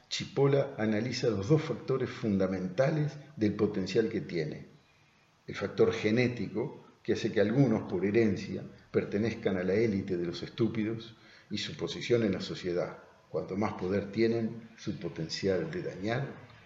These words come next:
es más alto. En la era preindustrial, la clase, la casta y la religión aseguraban que tal tipo de individuos ocuparan posiciones de poder. Hoy,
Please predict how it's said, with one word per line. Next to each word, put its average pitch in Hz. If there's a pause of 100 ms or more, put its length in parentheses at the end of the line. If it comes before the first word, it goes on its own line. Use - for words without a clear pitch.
(200)
es 101
más 92
alto. - (1200)
En 104
la 117
era 185
preindustrial, 113 (560)
la 117
clase, - (540)
la 101
casta - (300)
y 123
la 95
religión 120 (220)
aseguraban 107
que 104
tal 117
tipo 113
de 120
individuos 110
ocuparan 98
posiciones 92
de 92
poder. 73 (800)
Hoy, 101